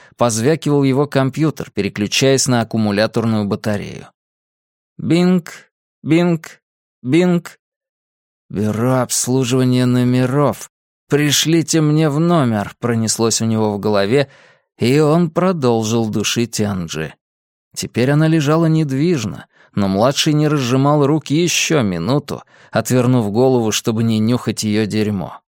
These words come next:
Как это на неё похоже! Выдать напоследок такой отвратительный подарочек! Как это похоже на них всех!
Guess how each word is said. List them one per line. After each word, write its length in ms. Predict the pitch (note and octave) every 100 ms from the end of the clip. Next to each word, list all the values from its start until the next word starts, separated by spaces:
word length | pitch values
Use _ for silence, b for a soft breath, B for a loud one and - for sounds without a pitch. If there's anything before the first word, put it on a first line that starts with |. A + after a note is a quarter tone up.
| _ _ _ _
Как 320 | C4 - -
это 260 | C#3 - B2
на 200 | A#2+ A#2
неё 420 | A#2 A#2 G#2 C3
похоже! 840 | - A2 - - G2 D#2+ - B1 - B B
Выдать 520 | B2 D#3 G#3+ B2+ A2
напоследок 720 | C3+ B2+ D3 - F3 F#3 B2+ -
такой 300 | A#2 - C#3
отвратительный 1040 | A#2+ B2 B2 - - C4+ - A#3 G#3 G3
подарочек! 1000 | - F#3+ F#3 G3+ F3+ A2+ B1 - - - _ _ _ _
Как 340 | F3+ E3+ E3
это 300 | G3 F#3 F3+
похоже 640 | D#3+ D#3+ C3+ - F3 D3+ E3
на 160 | D3
них 300 | C3 B2+ E3+
всех! 540 | - - - F3+ C3+